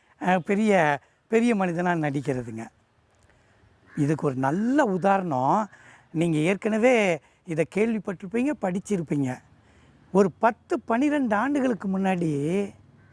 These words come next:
ந-, நடந்த விஷயம் நம்ம தமிழகத்துல. இருபது ஆண்டுகளாக அண்ணன் தங்கச்சிக்கு ஒரு சொத்து தகராறுல பேச்சுவார்த்தையே கிடையாது.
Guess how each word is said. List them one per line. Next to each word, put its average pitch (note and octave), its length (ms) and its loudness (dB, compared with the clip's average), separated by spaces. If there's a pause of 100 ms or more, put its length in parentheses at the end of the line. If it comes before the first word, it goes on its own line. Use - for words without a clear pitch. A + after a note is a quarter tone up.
(1800)
ந-, A#3 360 4
நடந்த C4 440 -4
விஷயம் G3+ 340 -2
நம்ம E3+ 240 0
தமிழகத்துல. F#3+ 760 -2 (960)
இருபது D4 500 6
ஆண்டுகளாக C4 600 0
அண்ணன் C4+ 480 -2
தங்கச்சிக்கு G#3+ 1040 -2 (400)
ஒரு A3+ 160 4
சொத்து B3 420 -4
தகராறுல G#3 380 0 (120)
பேச்சுவார்த்தையே A3+ 600 0
கிடையாது. D3 360 -4